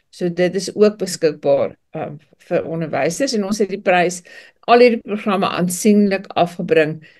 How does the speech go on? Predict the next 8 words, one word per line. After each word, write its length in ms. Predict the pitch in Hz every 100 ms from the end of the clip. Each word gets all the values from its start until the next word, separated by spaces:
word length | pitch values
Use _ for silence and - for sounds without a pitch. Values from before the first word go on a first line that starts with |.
| _
indien 300 | - 180 180
dit 260 | 170 175 175
binne 240 | 170 170
die 180 | 160 165
vetsas 540 | 185 165 - 151 156
raamwerk 640 | 156 147 147 143 120 143 - _ -
aangekoop 720 | 160 165 170 165 151 165 -
word. 260 | - -